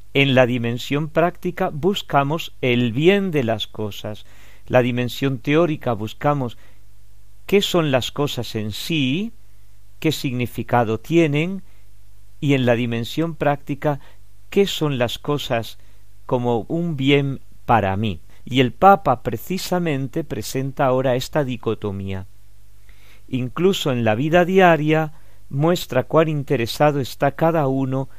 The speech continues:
en descubrir, más allá de lo conocido de oídas, cómo son verdaderamente las cosas. El hombre es el único ser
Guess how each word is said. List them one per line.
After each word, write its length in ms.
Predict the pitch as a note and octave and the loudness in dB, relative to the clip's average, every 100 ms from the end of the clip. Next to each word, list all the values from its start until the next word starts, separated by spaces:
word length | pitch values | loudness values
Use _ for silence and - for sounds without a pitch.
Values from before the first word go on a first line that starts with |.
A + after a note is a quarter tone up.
| - - | -12 0
en 240 | C3+ B2+ | 0 2
descubrir, 720 | B2+ - A#2+ A2+ C3 C#3 F#2 - - - | 0 -2 -4 0 2 2 0 -10 -14 -8
más 500 | B2+ D3 F#3 G3 - - | -2 4 4 2 -4 -2
allá 380 | E3+ C#3+ B2+ | 2 4 4
de 140 | G#2+ A2+ | 4 2
lo 160 | A2+ | 0
conocido 640 | - A2+ A2+ - C3+ C3+ C3+ | 0 -2 -4 -6 -6 -2 0
de 140 | B2 | 2
oídas, 560 | B2 E3+ G3+ G#3+ A3 - - - - - | 2 2 2 2 0 -8 -14 -14 -14 0
cómo 360 | D#3+ E3+ D3 | 4 4 2
son 520 | A#2+ - E3 G#3 A#3 G#3+ - - | -2 0 2 2 0 -6 -12 -8
verdaderamente 1120 | A2+ C3 A#2+ A#2 A2+ C#3+ C3 A#2+ A#2+ A2+ A2+ | 2 2 4 2 4 4 2 2 -2 -2 -2
las 240 | G2+ G2+ - | -2 -4 -8
cosas. 640 | G2 F#2+ - G2 G2 - - - - - - - - | -10 -10 -10 -14 -14 -14 -14 -14 -14 -14 -14 -14 -4
El 240 | - B2 D3+ | 4 8 8
hombre 500 | F3 E3 D3 C3+ D#3+ | 8 4 4 6 6
es 220 | - - | 4 0
el 200 | C#3 C3 | 2 4
único 480 | F3+ F#3 F3+ - C#3+ | 4 2 -2 -2 -2
ser 340 | - B2 A#2+ | 0 2 2